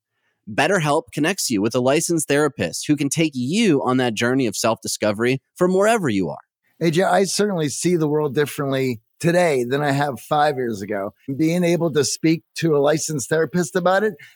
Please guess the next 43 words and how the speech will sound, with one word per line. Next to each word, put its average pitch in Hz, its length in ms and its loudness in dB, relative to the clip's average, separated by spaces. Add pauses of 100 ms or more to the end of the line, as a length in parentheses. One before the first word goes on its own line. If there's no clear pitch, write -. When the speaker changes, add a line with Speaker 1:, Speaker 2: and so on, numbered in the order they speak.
Speaker 2:
has 135 120 -4
helped 190 200 0
me 196 140 0
learn 185 300 0
more 165 380 0
about 196 260 0
myself, 185 580 -2 (280)
which 202 180 0
has 196 160 -2 (120)
also 202 520 2
helped 139 200 -4
me 143 140 -2
learn 151 260 0
more 170 200 2
about 202 200 4
others. 196 460 -4 (140)
Speaker 1:
Exactly. 101 680 -2 (120)
I've 143 180 2
learned 151 220 0
how 131 60 0
to 117 60 -4
set 117 280 -2
better 104 200 0
boundaries, 120 800 0 (140)
how 127 260 0
I 123 140 0
show 117 180 -2
up 117 140 0
in 113 100 0
relationships, 107 920 -2 (200)
and 135 140 2
what 151 100 4
it 170 100 0
takes 147 280 -2
for 120 120 0
me 127 280 2
to 104 80 0
be 101 100 2
the 95 100 -2
best 95 240 -2
version 107 300 0
of 98 100 -2
myself. 98 540 -2